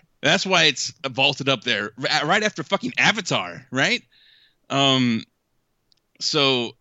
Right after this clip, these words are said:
that's why I voted for Black Panther. I think that Killmonger and T'Challa are, like, um, par-, parallel protagonists, which is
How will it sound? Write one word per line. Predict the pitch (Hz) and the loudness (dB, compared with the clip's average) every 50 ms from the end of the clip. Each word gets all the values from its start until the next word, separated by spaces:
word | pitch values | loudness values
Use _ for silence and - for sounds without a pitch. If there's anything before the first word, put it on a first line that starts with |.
| - 143 | -8 -2
that's | 135 139 156 - | 0 0 0 2
why | 175 170 165 | 2 0 0
I | |
voted | 151 156 160 151 139 | 2 2 0 -2 -2
for | 135 | -2
Black | 143 139 131 - | -4 -4 -2 -2
Panther. | 131 117 107 110 101 | -4 -4 -4 -4 -4
I | 107 | -4
think | - 131 127 117 - | -2 -2 -2 -2 0
that | - 123 120 117 - - _ _ _ _ _ _ - | 0 2 2 2 2 -2 _ _ _ _ _ _ -2
Killmonger | - 185 190 180 180 180 170 165 160 160 160 160 156 - | 0 2 2 4 4 4 4 4 4 2 2 0 0 0
and | 127 127 123 - | 0 0 0 -2
T'Challa | - - - 170 165 165 165 160 165 160 156 - | -4 -6 -4 0 2 2 2 2 0 0 -2 -2
are, | - 113 113 113 | 0 0 0 0
like, | 107 110 107 107 - _ _ _ _ _ _ _ - - - - | 2 0 0 0 -2 _ _ _ _ _ _ _ -20 -14 -6 -2
um, | 117 113 107 104 101 101 98 95 98 107 - - - _ _ _ _ - | 0 2 2 0 0 -2 -4 -6 -10 -14 -18 -20 -20 _ _ _ _ -4
par-, | - 147 151 156 151 - - | 0 2 4 4 2 2 2
parallel | - 165 196 202 190 190 185 185 | 2 4 4 4 4 2 2 0
protagonists, | - - 143 - 170 170 180 208 214 220 208 - - - - - _ _ _ _ _ _ _ - | -2 -4 -2 0 0 0 0 -2 -4 -4 -4 -4 -6 -8 -10 -12 _ _ _ _ _ _ _ -4
which | 139 135 131 | -2 0 0
is | 135 120 113 | 0 0 -2